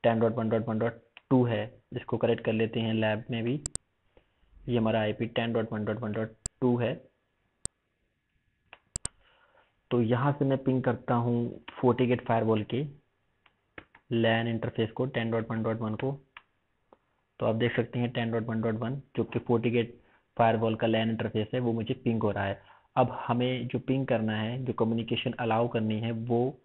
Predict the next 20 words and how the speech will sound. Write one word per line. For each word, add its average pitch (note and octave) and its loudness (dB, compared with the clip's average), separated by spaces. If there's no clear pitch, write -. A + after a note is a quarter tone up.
Windows A#2+ 4
ten B2 4
machine B2+ 0
से, A2+ 0
Windows A2+ 2
seven A#2+ 2
machine A#2 -2
से, A#2 -6
sorry, A#2 0
Windows A#2+ 2
machine B2 0
से A#2 0
एडी A#2 2
server A2 0
तक A2 -6
communication G#2+ -4
को A2 -2
अलाउ G#2+ 0
करना G#2 -4
है। A2 -4